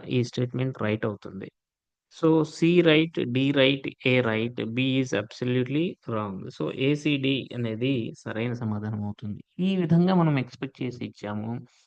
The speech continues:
దాని నుంచి డైరెక్ట్‌గా క్వశ్చన్ ఫ్రేమ్ చేసి అడిగాడు. So, రెండోది ఇంకోటి చూద్దాం ఫ్రెండ్స్. ఇది నేను కోర్ మెటీరియల్ ఇచ్చాను నా స్టూడెంట్స్‌కి.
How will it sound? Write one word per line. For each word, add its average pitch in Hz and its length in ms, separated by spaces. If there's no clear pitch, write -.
దాని 123 140
నుంచి 127 240
డైరెక్ట్‌గా 120 640
క్వశ్చన్ 113 360
ఫ్రేమ్ 101 220
చేసి - 300
అడిగాడు. 104 400
So, 202 160
రెండోది 175 420
ఇంకోటి 131 320
చూద్దాం 101 320
ఫ్రెండ్స్. - 340
ఇది 180 260
నేను 160 320
కోర్ 185 420
మెటీరియల్ 131 440
ఇచ్చాను 101 380
నా 123 160
స్టూడెంట్స్‌కి. 110 640